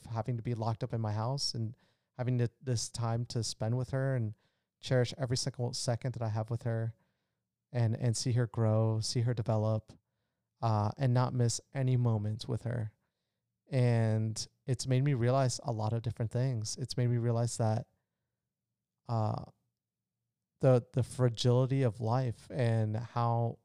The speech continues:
I need to pursue things, even if they're not gonna be perfect, you know, or even if I, if I envision an idea. And in that mindset of, of slowly be-, getting this realization,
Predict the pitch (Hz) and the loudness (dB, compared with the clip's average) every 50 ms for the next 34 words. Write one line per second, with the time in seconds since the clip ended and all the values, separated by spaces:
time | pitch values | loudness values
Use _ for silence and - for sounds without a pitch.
0 | _ - 135 127 120 117 120 120 123 123 127 131 - - - 123 - - 123 - | _ -4 -2 -2 0 0 0 2 2 2 2 0 -2 -4 -8 -8 -4 -4 -4 -4
1 | - - - 123 120 120 117 - - 120 117 113 - - - 139 123 - 143 135 | -4 -2 0 0 2 0 0 -2 -2 -2 -2 -2 -4 -6 -4 -6 -4 -2 0 -2
2 | 127 - - 123 117 113 107 - 117 113 113 110 - - 110 - 117 113 107 - | -2 -2 -2 -2 -2 -2 -4 -4 -2 -2 -2 -2 -2 -6 -6 -4 -6 -8 -8 -8
3 | _ - - _ _ _ _ _ _ _ _ _ _ _ _ _ _ _ _ _ | _ -20 -20 _ _ _ _ _ _ _ _ _ _ _ _ _ _ _ _ _
4 | _ - 127 113 110 107 107 104 104 104 - - _ _ _ _ _ _ _ _ | _ -6 -4 0 0 2 2 2 0 -2 -4 -6 _ _ _ _ _ _ _ _
5 | _ _ _ _ _ _ _ _ _ _ _ _ _ _ _ _ - 135 131 131 | _ _ _ _ _ _ _ _ _ _ _ _ _ _ _ _ -4 0 0 0
6 | - - 143 139 151 147 - 135 123 123 120 - 147 127 - 123 123 123 123 - | 2 2 0 2 2 0 2 2 0 0 0 -2 -4 0 0 2 2 2 0 0
7 | - 143 127 113 127 123 117 131 123 117 113 107 110 107 135 147 151 - - _ | 0 0 0 2 2 0 0 0 -2 0 0 0 -2 -2 -2 -2 -4 -4 -6 _
8 | - - 147 143 - _ - - 170 185 202 208 202 202 196 190 - - _ _ | -4 -2 -2 -2 -2 _ -8 -6 -4 -4 -4 -4 -4 -6 -6 -6 -8 -12 _ _
9 | _ _ _ _ _ _ _ _ _ _ 123 120 123 120 127 143 143 - - 117 | _ _ _ _ _ _ _ _ _ _ -18 -10 -6 -4 -4 -4 -4 -4 -6 -6
10 | - - - _ - 123 110 110 - - _ - 117 107 - - - - - 139 | -6 -8 -12 _ -8 -6 -6 -8 -12 -18 _ -6 -6 -6 -6 -8 -6 -4 -2 0
11 | 127 135 143 139 139 127 - 135 123 127 127 123 113 113 - 131 120 110 113 113 | 0 0 -2 -4 -6 -10 -8 -6 -4 -4 -4 -4 -6 -8 -6 -6 -6 -4 -4 -4
12 | 107 117 117 113 - - 117 120 | -4 -6 -6 -6 -6 -8 -8 -10